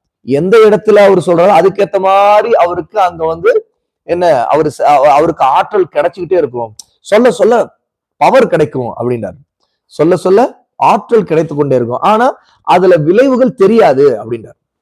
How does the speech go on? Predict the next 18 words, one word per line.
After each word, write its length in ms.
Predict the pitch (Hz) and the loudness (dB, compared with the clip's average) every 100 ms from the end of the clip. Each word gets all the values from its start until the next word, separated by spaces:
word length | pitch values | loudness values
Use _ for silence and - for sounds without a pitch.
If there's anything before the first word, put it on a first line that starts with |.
| _ _ _ _ | _ _ _ _
அதோடைய 260 | - 143 143 147 | -4 0 2 4
விளைவு, 240 | 190 190 151 | 4 4 4
அதோடைய 300 | 147 156 170 170 147 | 2 2 2 2 0
எஃபெக்ட் 320 | - 220 - 160 | -2 -6 -2 -4
என்னங்கிறது 520 | 160 180 175 156 151 208 170 | -2 -4 -2 -2 0 2 2
வெளியில 240 | 160 190 185 - | 0 0 -2 -2
தெரியாம 300 | 151 156 143 | 0 0 -2
இருக்கலாம். 440 | 117 107 104 131 196 - _ _ | -6 -10 -8 -4 -6 -8 _ _
ஆனா, 220 | 123 160 185 127 - _ _ - | -12 -8 -6 -6 -12 _ _ -8
அவருக்கு 300 | 120 123 139 123 | -6 -4 -4 -2
ஆற்றல் 320 | 185 - 175 123 | -2 -4 -4 -4
அதிகமா 280 | 127 190 190 147 | -6 -6 -6 -6
கிடைக்க 200 | 117 117 113 | -6 -8 -10
ஆரம்பிச்சிடும். 480 | 107 - 110 113 104 | -12 -18 -14 -14 -10
சொல்றதுக்கு 400 | 160 185 180 147 151 | -4 -2 -2 -4 -4
ஏத்த 140 | 139 117 | -6 -12
மாதிரி, 180 | 104 120 | -10 -8
அந்த 220 | 117 135 | -8 -4